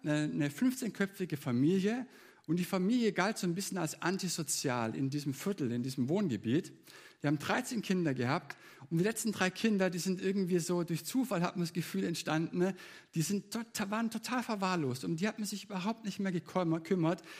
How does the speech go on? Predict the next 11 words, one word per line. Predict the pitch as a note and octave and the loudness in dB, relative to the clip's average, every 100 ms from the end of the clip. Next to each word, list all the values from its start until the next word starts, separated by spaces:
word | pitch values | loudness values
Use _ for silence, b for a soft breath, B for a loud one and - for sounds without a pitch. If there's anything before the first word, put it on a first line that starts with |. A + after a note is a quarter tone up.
| B - | B -2
Die | E3+ | 2
haben | F3+ F#3+ | 4 2
nicht | E3 | -2
richtig | F#3+ F#3 F3+ | -4 -4 -6
sprechen | - - A3+ - G#3+ | -4 -4 -2 0 2
gelernt, | F#3+ E3+ F3 F3+ - | 4 4 4 2 0
also | D#3+ D#3+ E3+ - | -2 0 -2 -4
es | D#3 | -2
war | E3+ E3 | -2 -2
wirklich | F#3 - | -4 -6
schrecklich. | - D3+ B2 A#2 | 0 0 0 -4